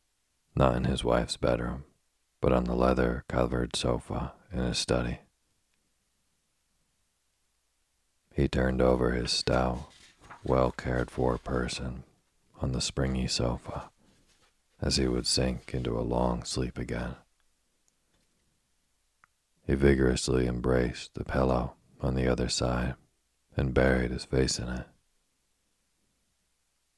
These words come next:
But all at once he jumped up, sat up on the sofa, and opened his eyes. "Yes, yes. How was it now?"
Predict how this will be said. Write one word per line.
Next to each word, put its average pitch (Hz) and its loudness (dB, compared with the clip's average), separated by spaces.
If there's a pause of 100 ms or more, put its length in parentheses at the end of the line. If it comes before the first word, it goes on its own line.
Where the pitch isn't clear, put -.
(120)
But 64 2
all 64 6
at 60 0
once 67 0
he 67 2
jumped 62 0
up, 65 2 (760)
sat 65 4
up 64 0
on 65 2
the 65 0
sofa, 62 0 (600)
and 65 0
opened 62 2
his 60 -2
eyes. 62 -6 (3250)
"Yes, 65 4
yes. 65 2 (380)
How 65 4
was 65 4
it 60 -4
now?" 64 0